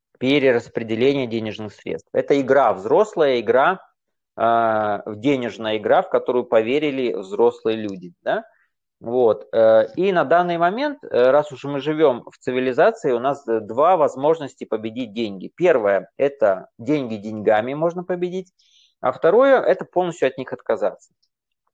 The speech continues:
Если же мы от них отказываемся, то мы, м, нам надо уходить куда-нибудь в лес, э, либо, э, в горы, да, но это з-,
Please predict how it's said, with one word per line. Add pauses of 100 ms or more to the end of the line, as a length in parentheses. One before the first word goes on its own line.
(180)
Если
же
мы
от
них
отказываемся,
то
мы,
м,
нам
надо
уходить
куда-нибудь
в
лес,
э,
либо, (400)
э,
в
горы,
да, (200)
но
это
з-,